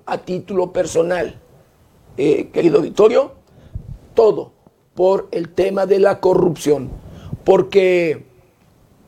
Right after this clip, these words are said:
jamás los grupos delincuenciales, jamás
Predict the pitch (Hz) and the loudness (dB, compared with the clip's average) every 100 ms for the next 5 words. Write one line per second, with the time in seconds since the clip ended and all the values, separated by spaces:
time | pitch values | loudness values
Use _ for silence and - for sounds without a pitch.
0 | _ _ _ _ - - - 175 165 175 | _ _ _ _ -20 -4 2 2 4 2
1 | 226 262 - - _ _ _ _ - 165 | 2 0 -8 -20 _ _ _ _ 0 2
2 | 170 160 175 196 208 180 180 175 160 170 | 2 -2 -4 0 2 2 0 -2 -4 -4
3 | 156 170 165 208 - - - _ _ _ | 0 2 4 4 4 0 -18 _ _ _
4 | _ _ - - 151 254 311 - | _ _ -18 -12 -4 -4 -4 -10